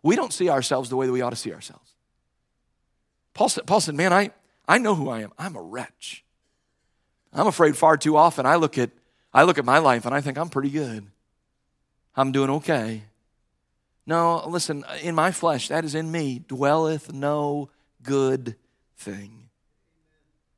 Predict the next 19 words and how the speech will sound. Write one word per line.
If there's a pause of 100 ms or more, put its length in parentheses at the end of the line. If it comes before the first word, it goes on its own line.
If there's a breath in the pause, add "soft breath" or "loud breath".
(280)
God
delights
in
obedience
above (200)
anything
else (640)
that
we
could
do
to
show
or
prove
our
love
for
him.